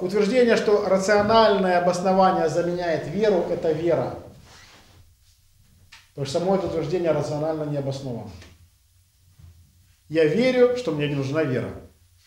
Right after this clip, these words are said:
Вот. И как мы говорили, сама-, само утверждение, что только рационально доказанные утверждения истины – оно рационально не доказано, и таким образом само себя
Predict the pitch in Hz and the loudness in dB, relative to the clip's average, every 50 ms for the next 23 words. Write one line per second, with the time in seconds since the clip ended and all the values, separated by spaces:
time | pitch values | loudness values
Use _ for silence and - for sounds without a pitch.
0 | _ _ _ _ _ - - - - - - - - - - - - - _ _ | _ _ _ _ _ -20 -20 -20 -18 -18 -18 -20 -20 -20 -20 -20 -20 -20 _ _
1 | _ _ _ _ _ - _ _ _ _ _ _ _ _ _ _ _ _ - _ | _ _ _ _ _ -20 _ _ _ _ _ _ _ _ _ _ _ _ -20 _
2 | _ _ _ _ _ _ _ - - - _ _ _ _ _ _ _ _ - _ | _ _ _ _ _ _ _ -20 -20 -20 _ _ _ _ _ _ _ _ -20 _
3 | - - - - 170 180 185 175 - - 165 160 214 226 226 220 214 214 220 233 | -20 -20 -14 -6 -2 2 2 2 2 2 2 4 4 4 4 4 4 6 6 8
4 | 240 233 208 - 208 196 208 214 214 208 185 175 - 196 196 196 208 202 202 202 | 8 6 6 4 2 2 2 2 2 2 2 0 0 -2 0 0 0 2 2 2
5 | 190 196 214 226 202 185 156 160 165 165 208 208 196 196 190 175 170 - 196 185 | 2 2 2 2 2 2 0 -2 -2 0 2 2 2 4 2 2 2 2 2 2
6 | 180 190 185 185 175 175 165 175 165 175 202 196 180 156 165 160 151 156 156 156 | 2 2 2 2 2 0 0 0 0 2 2 2 4 4 2 2 0 -2 -2 -2
7 | 147 156 156 147 147 165 160 151 151 170 196 208 220 240 226 - 254 240 233 233 | -2 -2 -4 -4 -4 -6 -6 -4 -6 -6 -6 -4 -4 -4 -4 -4 -2 -2 0 0
8 | 240 240 240 240 - - - - - - _ _ - 147 160 180 196 202 202 208 | -2 -2 -4 -8 -14 -18 -20 -20 -20 -20 _ _ -10 -6 -2 0 2 2 2 0
9 | 202 - - - - - 160 160 156 156 165 156 160 170 170 160 160 156 160 180 | 0 -4 -6 -10 -12 -10 -6 -6 -4 -2 -2 -2 -2 -2 -4 -4 -4 -4 -4 -4
10 | 180 175 175 180 175 175 170 165 175 165 147 131 131 143 156 156 151 147 143 139 | -2 -2 -2 0 0 0 0 0 -2 -4 -6 -6 -8 -8 -6 -6 -6 -6 -6 -6
11 | 131 - 139 135 139 147 139 - 131 117 113 123 127 127 127 | -8 -8 -8 -8 -8 -8 -8 -8 -8 -8 -8 -8 -8 -10 -12